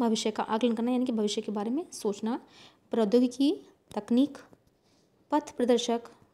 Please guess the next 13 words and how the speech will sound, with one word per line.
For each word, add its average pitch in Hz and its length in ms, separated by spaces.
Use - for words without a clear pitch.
यानी 214 160
कि 233 200
मार्गदर्शक, 214 680
गाइड 208 280
करने 214 240
वाला, 208 220
अकस्मात, 269 580
अचानक, 220 440
तत्कालीन, 240 560
उसी 269 200
समय 202 280
का, 170 200
प्रतिष्ठित, 285 580